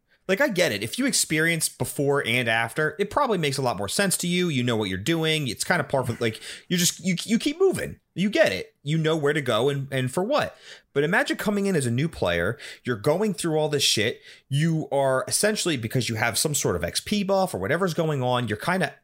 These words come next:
over leveling areas. So mid, mid quest, you're getting a scroll to tell you to go somewhere else and go here, go there, pulling you eight different directions just to follow a quest line to figure out that you're in the right area, but you're not in the right area.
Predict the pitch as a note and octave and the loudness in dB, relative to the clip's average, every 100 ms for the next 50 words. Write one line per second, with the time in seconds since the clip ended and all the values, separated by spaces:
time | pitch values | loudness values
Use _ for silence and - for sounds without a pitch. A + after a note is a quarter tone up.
0 | _ - D3+ D#3 B2 A2+ A#2+ A2+ G#2 G2+ | _ -2 0 2 0 0 0 -2 -2 0
1 | F#2+ G2 F#2+ F#2 - G2 - - - B2+ | 2 2 0 0 2 0 -2 -10 -4 0
2 | E3 - B2+ D#3 - C#3+ D3 D3 - G#2 | 0 -2 -2 -2 -2 0 0 0 -2 0
3 | C3 C3 G2 - - B2 B2 C#3 G#2 C3+ | 0 0 0 0 0 0 2 2 0 -2
4 | B2+ G2+ B2 A2 - C3 B2 A#2 A2+ B2+ | 0 0 0 2 2 2 0 2 2 2
5 | B2+ - G2 C3+ C#3 - C3+ B2+ C3+ C3+ | 2 0 0 0 0 0 -2 0 0 0
6 | A#2+ C3 C3+ - - F#3+ F3 C3 B2 D3 | 0 0 0 -4 -2 0 2 2 0 0
7 | C#3+ B2+ A#2 A#2+ - G2+ - - - - | -4 -2 2 2 0 -4 -6 -10 -12 -2
8 | - - - A3+ G#3+ D#3 - F#3 - E3 | -2 0 0 2 2 0 0 0 2 0
9 | C3+ B2+ D#3+ C#3 C#3 C3 B2 A#2 A#2+ F3+ | 0 0 0 2 2 2 0 0 2 2
10 | C3 A2+ D#3+ G#3+ A3 B3 A#3 B2+ G#2+ A#2+ | 2 0 2 2 2 2 0 0 0 0
11 | G2 F#2+ A2+ G#2+ G#2 G2 F#2 F#2 E2 F2 | 0 0 0 0 -2 -2 0 0 0 0
12 | D#2 C#2+ - | 0 -2 -6